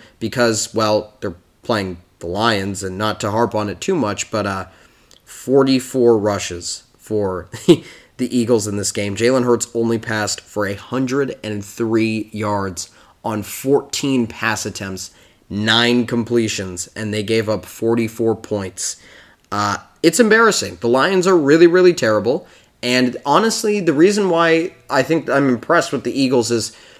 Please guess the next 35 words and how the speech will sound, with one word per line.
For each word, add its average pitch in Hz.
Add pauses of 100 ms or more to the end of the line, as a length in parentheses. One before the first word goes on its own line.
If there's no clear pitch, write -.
Nick 180
Sirianni 165
came 147
out 139
and 131
said 135
some 127
really 143
stupid 151
stuff 131
about 117
growth 131
and 117
roots 139
and 113
trees 120 (300)
in 131
their 123
press 139
conferences 120
this 113
week. 123
And 127
I 131
feel 254
like 233
they 190
actually 185
blocked 160
it 151
out 170
pretty 156
well. 139
And 156
just -